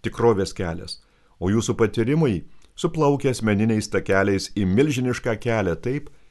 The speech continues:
kaip ir milžiniškos Rojaus Trejybės nepriepiamos upės vandenys sutalpina visus jūsų mažus upelius ir intakus. Eikite šituo keliu drąsiai, atsidavę savo tėvams ir mano tėvams. Ir šituo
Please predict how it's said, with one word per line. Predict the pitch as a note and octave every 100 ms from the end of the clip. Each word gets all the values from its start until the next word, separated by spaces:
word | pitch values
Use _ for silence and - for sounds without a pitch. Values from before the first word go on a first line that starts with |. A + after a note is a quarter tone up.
| _ _
kaip | E3 D#3+
ir | C#3+ A#2
milžiniškos | B2+ B2 B2+ A#2 A#2 A#2 G#2
Rojaus | G#2+ G#2+ G2+
Trejybės | F#2 A2 A2+ A2 -
nepriepiamos | F#2 F2 - G2 A#2 A#2 A2 G#2+ -
upės | A2 G2 F#2
vandenys | F2+ F#2+ G2 F#2 E2+ D#2+ - - -
sutalpina | D3+ C#3+ C3 - B2+ B2+
visus | A2 A2 A2+ -
jūsų | G#2 G2 G2+
mažus | F#2 F2 A#2+ -
upelius | B2+ A2 G2 G#2 -
ir | G2+ F2+
intakus. | F2 E2 D#2+ D#2+ - - _ _ _ _
Eikite | C3+ E3 D#3 C#3
šituo | B2+ C3 C3+
keliu | C#3+ C3+ C3
drąsiai, | A2+ C3 C3+ - D2 C2+ - -
atsidavę | - - D#3+ D#3+ C#3+ A2+
savo | - A2
tėvams | G2 G#2 G2+ G2 F#2+ -
ir | G#2 G2
mano | A2+ F#2+
tėvams. | - F2 D#2 D2 E2 - - _ _ _ -
Ir | G#2+ G#2
šituo | C3 B2 A#2+